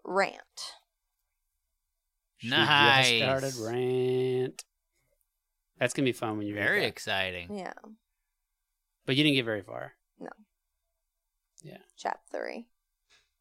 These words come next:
Speaker 2: Chapter three.
Speaker 1: Like fifty pages in or something.
Speaker 2: Chapter three.
Speaker 3: You know, here's a little, uh, you know, sign of the Lord, perhaps, was, I was talking to Ian, and just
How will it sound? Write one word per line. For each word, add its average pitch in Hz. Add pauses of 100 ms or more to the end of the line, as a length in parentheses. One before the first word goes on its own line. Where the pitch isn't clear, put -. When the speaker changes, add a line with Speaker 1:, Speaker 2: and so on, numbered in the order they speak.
(760)
Speaker 2:
Chapter 135
three. 120 (800)
Speaker 1:
Like 190
fifty -
pages -
in - (140)
or 226
something. 233 (1300)
Speaker 2:
Chapter 143
three. 143 (500)
Speaker 3:
You 120
know, 120 (720)
here's 123
a 120
little, 107
uh, 101 (360)
you 107
know, 98 (220)
sign 101
of 92
the 92
Lord, 95
perhaps, 92
was, 101 (1400)
I 117
was 110
talking 127
to 117
Ian, 139
and 104
just -